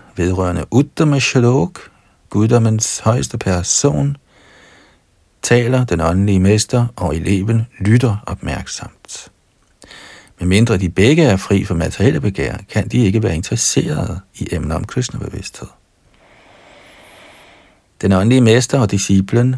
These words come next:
har ikke brug for at forstå mere end Krishna. Da man ved blot at forstå Krishna og tale om Krishna, bliver til en fuldstændigt lært person.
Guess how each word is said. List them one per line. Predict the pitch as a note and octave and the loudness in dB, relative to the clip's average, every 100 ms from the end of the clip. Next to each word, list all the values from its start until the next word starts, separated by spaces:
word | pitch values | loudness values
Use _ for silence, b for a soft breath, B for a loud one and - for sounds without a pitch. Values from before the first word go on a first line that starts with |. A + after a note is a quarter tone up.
| - | -6
har | - - | -2 0
ikke | B2+ | 2
brug | D3+ C3 A2+ | 2 0 0
for | A#2+ | 0
at | A2 | 0
forstå | G2+ - G#2+ | -2 -2 0
mere | G2 G2+ C3 C3 | 2 2 2 2
end | A2 A2 | 0 0
Krishna. | - A#2 A2+ - C#2+ - _ _ _ _ B B B B B _ - | 0 -2 -2 -6 -10 -12 _ _ _ _ B B B B B _ -4
Da | G#2+ | 0
man | G#2+ G#2+ | 2 2
ved | G2+ G2+ | 2 2
blot | G2 G2+ | 2 2
at | A#2 | 2
forstå | - A#2 A#2 - | -2 -2 0 0
Krishna | - - F#2+ - A#2+ C3+ - | 0 -2 -2 -2 -4 -4 -8
og | - F2 | -4 -4
tale | - F2+ F#2+ A2+ | -2 0 2 0
om | F2 G2+ | 0 -2
Krishna, | - F#2 - - A#2+ b b b b b b b b b b b - | -2 -4 -2 -4 -4 b b b b b b b b b b b 0
bliver | D3+ | 2
til | D3 D3 | 4 2
en | C#3+ | 2
fuldstændigt | C3 D3+ D3+ D#3+ D3 B2 | 2 2 2 2 2 2
lært | B2+ D3 | 2 0
person. | - B2 - C3 G#2+ G2 | -4 -4 -2 0 -2 -4